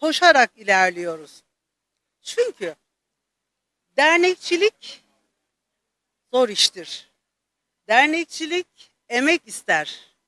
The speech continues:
Dernekçilik gönül ister,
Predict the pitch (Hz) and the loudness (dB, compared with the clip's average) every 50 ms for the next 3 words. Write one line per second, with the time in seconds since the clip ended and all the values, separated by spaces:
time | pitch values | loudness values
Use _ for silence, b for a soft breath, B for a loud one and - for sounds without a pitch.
0 | _ _ _ _ _ _ _ _ _ _ _ - 208 226 240 269 277 285 302 277 | _ _ _ _ _ _ _ _ _ _ _ 0 2 4 4 4 4 0 -2 -4
1 | - - 302 320 302 381 440 - _ _ _ _ _ _ _ _ _ _ _ _ | -4 -6 -4 -2 0 0 -2 -2 _ _ _ _ _ _ _ _ _ _ _ _
2 | _ _ _ _ _ _ _ _ _ _ _ _ - 247 285 302 339 339 381 392 | _ _ _ _ _ _ _ _ _ _ _ _ -2 2 4 6 6 8 8 8
3 | 403 370 330 277 240 220 - - - - - 196 190 180 165 165 156 | 8 8 6 4 2 -4 -10 -12 -6 2 4 6 6 6 4 2 -2